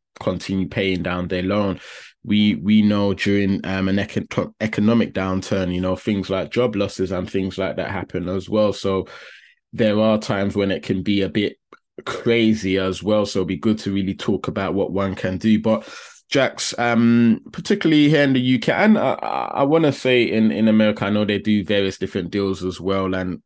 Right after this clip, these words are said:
in different parts of the world, but in more recent time, in the last five, ten years, there's been an increase of opportunities where people can put down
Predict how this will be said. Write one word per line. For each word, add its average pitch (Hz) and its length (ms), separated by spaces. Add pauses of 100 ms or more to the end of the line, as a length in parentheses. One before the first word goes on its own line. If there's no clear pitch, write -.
(100)
in 95 180
different 107 280
parts - 300
of 98 100
the 98 80
world, 95 280
but 107 260 (460)
in 110 120
more 127 260
recent 113 480
time, 104 260
in 101 60
the 101 80
last 110 280
five, 107 300
ten 98 260
years, 95 340
there's 95 300
been 101 240
an 101 160
increase 110 640
of 95 560
opportunities 95 1040
where 95 220
people 107 300
can 95 200
put - 260
down 95 440